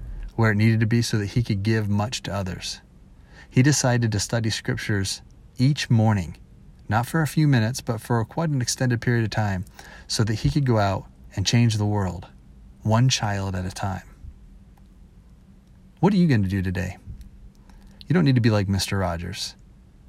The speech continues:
as far as temperament, character, disposition, but maybe you and me could be more like him as far as love, concern, more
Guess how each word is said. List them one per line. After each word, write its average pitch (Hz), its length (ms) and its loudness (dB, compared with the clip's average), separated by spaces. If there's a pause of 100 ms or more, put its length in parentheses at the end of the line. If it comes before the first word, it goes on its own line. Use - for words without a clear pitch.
(1500)
as 98 220 -2
far 113 280 2
as 98 120 -2
temperament, 104 680 0
character, 98 600 -2 (160)
disposition, 98 720 -4 (480)
but 101 100 0
maybe 139 300 4
you 123 420 2
and 127 300 2
me 95 320 -4 (100)
could 110 100 -4
be 110 80 4
more 117 220 4
like 113 300 -2
him 98 180 0
as 92 80 -4
far 98 300 -2
as 95 160 -8
love, 95 420 -6 (220)
concern, 107 600 -2 (1300)
more 127 440 6